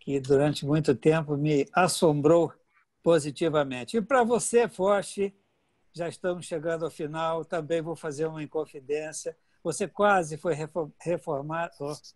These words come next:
reprovado no terceiro ano, né? Do nosso tempo era terceiro ano do, como é que é?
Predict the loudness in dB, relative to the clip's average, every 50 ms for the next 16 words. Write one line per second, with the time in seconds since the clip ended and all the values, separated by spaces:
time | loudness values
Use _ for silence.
0 | _ _ -2 -2 0 0 0 -2 0 2 2 2 2 2 0 -2 -6 -8 -6 -4
1 | -6 -6 -4 -2 -2 0 2 2 2 2 2 0 -2 -4 -8 -10 _ _ _ _
2 | _ _ _ _ _ _ _ _ -2 0 0 0 -2 -4 -4 -2 -2 -2 -2 -4
3 | -4 -2 -2 0 0 2 2 4 4 2 2 0 _ _ _ _ _ 0 2 2
4 | 2 4 4 4 6 6 8 8 6 6 4 4 0 0 -2 -6 -6 _ _ _
5 | _ _ _ _ _ _ _ _ -8 -2 4 6 8 8 10 10 10 8 6 4
6 | 2 0 -2 0 0 0 4 4 6 6 6 4